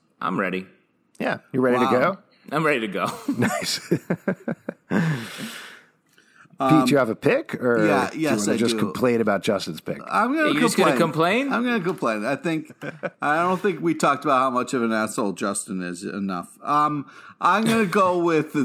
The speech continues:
Speaker 3: the, uh, the donut queen.
Speaker 2: Agnes?
Speaker 3: Yeah.
Speaker 1: Agnes?
Speaker 3: Yeah, she ju-, just, you
Speaker 1: That's
Speaker 3: know.
Speaker 1: her name.
Speaker 3: Yeah, the, the donut lady. Um, uh, a life, a better life,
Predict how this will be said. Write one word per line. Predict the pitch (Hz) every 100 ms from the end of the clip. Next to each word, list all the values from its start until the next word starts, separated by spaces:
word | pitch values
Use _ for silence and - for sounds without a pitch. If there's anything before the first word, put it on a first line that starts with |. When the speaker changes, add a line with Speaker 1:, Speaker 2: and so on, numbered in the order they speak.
| 117
Speaker 3:
the, | 147 139 139 135 131 127 -
uh, | 139 135 127 120 113 113 107
the | - 120 135
donut | 117 147 139 131 120
queen. | - 117 104 101 - _ _ _ _ _ _ _ _ _ -
Speaker 2:
Agnes? | 110 113 120 127 - - -
Speaker 3:
Yeah. | 131 120 98 - - - - - -
Speaker 1:
Agnes? | 131 247 233 - - -
Speaker 3:
Yeah, | 131 127 113
she | - 143
ju-, | 135 - 156
just, | 135 165 -
you | 143
Speaker 1:
That's | 151 127
Speaker 3:
know. | 175
Speaker 1:
her |
name. | 151 156 117 95 - - - _ _ -
Speaker 3:
Yeah, | 151 147 110 101 - -
the, | - 131 139 131
the | 123
donut | 123 160 160 156 160
lady. | 160 151 151 156 151 151 -
Um, | 120 117 117 117 120 - - - -
uh, | 120 117 -
a | 123
life, | 127 131 147 156 160 - - -
a | 131
better | 104 - 143 147 135
life, | 127 127 147 147 -